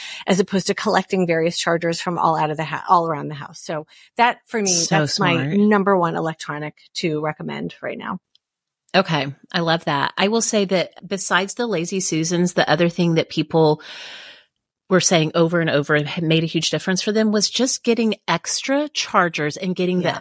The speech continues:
Speaker 2: the, the long ones. You know, the ones that Apple come with are notoriously, like, way too short.
Speaker 1: Yes.
Speaker 2: But getting the, like, super long ones. And then Austin Beth Ann found some little, like,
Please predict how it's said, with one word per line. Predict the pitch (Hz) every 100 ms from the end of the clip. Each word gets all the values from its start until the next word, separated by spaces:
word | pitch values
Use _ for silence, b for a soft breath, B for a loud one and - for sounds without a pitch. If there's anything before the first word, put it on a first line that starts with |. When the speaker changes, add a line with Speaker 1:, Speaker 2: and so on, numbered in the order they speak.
| -
Speaker 2:
the, | 165
the | 170
long | 160 156 143 151 151 143
ones. | 127 85 87 151 165 - - - B B B B
You | 185 175
know, | 160
the | 160 165
ones | 165 160 165
that | 160 -
Apple | 156 170 151
come | - 170
with | 156 156 -
are | 151 139 135
notoriously, | 165 156 - 180 165 160 - 151
like, | 143 -
way | 139
too | 143 135
short. | - 226 196 190 - -
Speaker 1:
Yes. | 165 165 156
Speaker 2:
But | 180 175 -
getting | 175 170 185 208 214 -
the, | 175
like, | 156 143 -
super | - - 185 220 208
long | 185 175 175
ones. | 170 165 165 165 - - _ _ -
And | 190
then | 180 170 160
Austin | 175 185 202 180
Beth | 156 -
Ann | 180 214 175 147 147 -
found | - 156 151 143 139 135 - - -
some | - 208
little, | 196 202 196
like, | 160 -